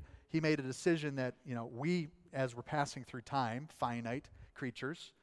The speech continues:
not omniscient, we can't see the beginning from the end. It appeared that when God said this, he planned this, but in actuality, he,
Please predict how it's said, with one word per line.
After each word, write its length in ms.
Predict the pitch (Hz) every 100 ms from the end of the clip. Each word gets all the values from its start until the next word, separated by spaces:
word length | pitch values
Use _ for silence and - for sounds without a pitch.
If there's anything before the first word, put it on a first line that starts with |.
| _ -
not 320 | 123 139 170
omniscient, 680 | 143 135 120 117 - 170 - _ _ _ -
we 100 | 170
can't 300 | - 202 196
see 140 | 160
the 100 | 127
beginning 280 | 120 123 120
from 180 | - 117
the 120 | 123
end. 260 | 117 139 - - - - -
It 100 | 143
appeared 300 | - 208 175
that 120 | 147
when 180 | 165 180
God 280 | 165 165 -
said 220 | 170 139
this, 180 | 170 -
he 100 | 147
planned 360 | - 156 143
this, 180 | 139 -
but 140 | 147
in 80 | 135
actuality, 680 | 151 165 151 143 165 147
he, 80 | 127